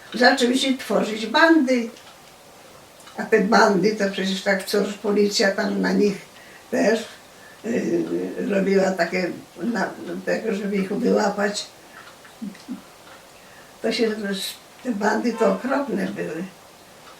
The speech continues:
Tworzyły się te łamby i tak się daje, że samoistna Ukraina to jest do nich należy, tak? No. Już ja do szkoły już cho-, już w tym czasie chodziłam, jak już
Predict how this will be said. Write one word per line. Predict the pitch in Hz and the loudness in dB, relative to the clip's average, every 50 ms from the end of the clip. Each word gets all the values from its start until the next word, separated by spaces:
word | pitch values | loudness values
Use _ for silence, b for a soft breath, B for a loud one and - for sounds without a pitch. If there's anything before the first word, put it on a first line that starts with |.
| - | -8
Tworzyły | - 240 226 202 202 208 202 | -4 -2 0 2 2 0 2
się | - 233 | 0 0
te | 226 - 226 202 | 0 2 2 4
łamby | 190 - - - 170 170 175 220 214 269 | 4 4 4 4 2 0 0 0 0 0
i | 294 302 277 | 0 -2 -2
tak | - - - | -2 -4 -2
się | - 269 | -2 -2
daje, | 254 294 311 294 220 - | 0 0 2 2 2 2
że | 247 185 185 | 0 -2 -2
samoistna | - - - - - 220 214 - - - - 233 220 | -2 0 0 2 2 2 2 0 0 -2 0 2 2
Ukraina | 208 208 - 214 - 196 202 202 202 196 196 202 | 2 2 2 -2 2 4 4 4 4 2 0 -2
to | - 208 | 0 2
jest | 202 202 196 190 | 2 2 2 2
do | 196 196 | 0 0
nich | 196 196 196 190 | 2 0 0 0
należy, | 180 190 196 196 202 190 190 190 190 180 - - - - - - - - - - | 0 0 0 2 2 0 0 0 -2 -2 -4 -6 -10 -16 -20 -20 -20 -18 -12 -6
tak? | - - 185 - - 208 202 - - B B B B B B B B - | -2 -2 -2 -2 -2 -8 -14 -18 -20 B B B B B B B B -6
No. | - 123 - 190 190 - - - - - - - - - - - - - - - - - - - - - - - - - - - - | -4 -4 -4 -4 -8 -12 -18 -20 -20 -20 -20 -20 -20 -20 -20 -20 -20 -20 -20 -20 -20 -20 -20 -20 -20 -20 -20 -20 -20 -20 -20 -12 -10
Już | 240 220 - - 214 | -8 -6 -6 -4 -2
ja | 233 226 | -2 -2
do | 214 208 202 | -2 -4 -6
szkoły | 190 - - - 254 | -6 -4 -2 0 0
już | 262 233 - - - | 0 0 -2 -6 -6
cho-, | - 208 202 185 185 | -6 -4 -4 -4 -8
już | - - - - 220 | -8 -10 -12 -10 -12
w | 202 190 | -12 -12
tym | - 202 208 | -10 -10 -6
czasie | 202 175 190 - 208 | -6 -6 -6 -6 -8
chodziłam, | 220 196 190 185 170 - | -8 -6 -4 -4 -4 -4
jak | 190 202 | -4 -4
już | 214 214 208 | -4 -6 -8